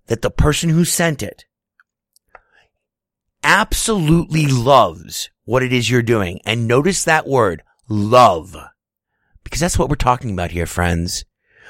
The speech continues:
We're talking about love, and we are talking about a type of love that is way more powerful than romantic love.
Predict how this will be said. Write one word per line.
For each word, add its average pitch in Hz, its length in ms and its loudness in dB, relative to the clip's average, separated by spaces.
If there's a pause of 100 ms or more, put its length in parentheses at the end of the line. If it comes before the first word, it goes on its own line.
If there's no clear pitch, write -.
(120)
We're 135 120 0
talking 143 400 2
about 123 220 0
love, 92 400 -2 (320)
and 151 140 2
we 175 100 2
are 208 100 4
talking 175 440 -2
about 135 320 2
a 123 80 -4
type 202 340 -4
of 113 180 -6
love 87 440 -2 (1120)
that 143 200 0
is 135 280 -4 (260)
way 180 800 2
more 160 300 4
powerful 139 800 2
than 123 160 -2
romantic 123 580 0
love. 78 400 -8